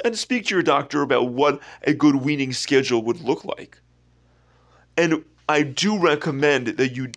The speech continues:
work with a coach who understands what's going on and is able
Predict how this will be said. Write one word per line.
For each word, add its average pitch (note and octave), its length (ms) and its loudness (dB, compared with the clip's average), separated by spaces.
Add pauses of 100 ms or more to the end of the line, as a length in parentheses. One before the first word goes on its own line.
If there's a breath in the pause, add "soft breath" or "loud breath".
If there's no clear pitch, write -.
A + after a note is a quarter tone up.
work D#3+ 380 2
with D#3 140 0
a C3+ 40 0
coach - 640 -2 (280 soft breath)
who F3 180 0
understands - 1300 0 (260)
what's D#3 300 0
going C#3 320 0
on C#3+ 200 2
and D3+ 200 0
is D3 240 -2
able D#3 480 2